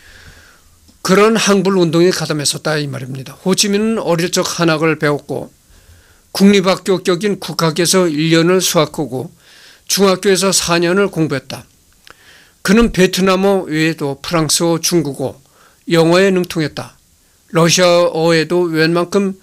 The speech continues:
말하고 쓸 정도의 수준이었다고 한다. 호치민은 프랑스 총독부 수학교 교사가 됐으나, 그래서 이제 호치민은 뭐 여러 가지 언어에 능통했다고 합니다. 베트남어 외에도 프랑스어, 중국어, 영어도 능통했다, 이런 얘기죠.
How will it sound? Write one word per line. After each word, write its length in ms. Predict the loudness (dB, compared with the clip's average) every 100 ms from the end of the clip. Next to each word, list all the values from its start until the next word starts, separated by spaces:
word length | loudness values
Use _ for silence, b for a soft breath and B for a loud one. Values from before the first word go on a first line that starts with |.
| b
말하고 400 | -2 0 0 0
쓸 220 | -2 -2
정도의 360 | -2 0 0 0
수준이었다고 640 | 0 0 0 0 0 0 -2
한다. 360 | -6 -10 -14 _ b b b b b b b -2
호치민은 540 | 0 2 0 0 -2 -2
프랑스 480 | 0 0 2 0 -2
총독부 580 | -4 -4 -4 -4 -4
수학교 480 | -2 0 0 0 -4
교사가 460 | -4 -6 -2 -2 -4
됐으나, 480 | -6 -4 -6 -8 -14 _ _ _ -20 B B B B B B B B
그래서 200 | -2 0
이제 220 | 4 4
호치민은 920 | 4 2 2 2 0 2 2 0 0
뭐 460 | 0 2 2 0 -2
여러 260 | -2 2 2
가지 200 | 4 4
언어에 340 | 4 4 2
능통했다고 680 | 2 0 0 -2 0 0 0
합니다. 480 | -2 -4 -6 -8 -8
베트남어 640 | -2 -2 0 0 2 0 0
외에도 580 | -2 -2 0 0 0 -4 B B B
프랑스어, 540 | -2 0 2 2 0 -2
중국어, 640 | 0 0 -2 -2 0 0
영어도 480 | 2 4 2 2 0
능통했다, 560 | 0 -2 -2 -2 0 -2
이런 220 | -4 -8
얘기죠. 320 | -10 -12 -14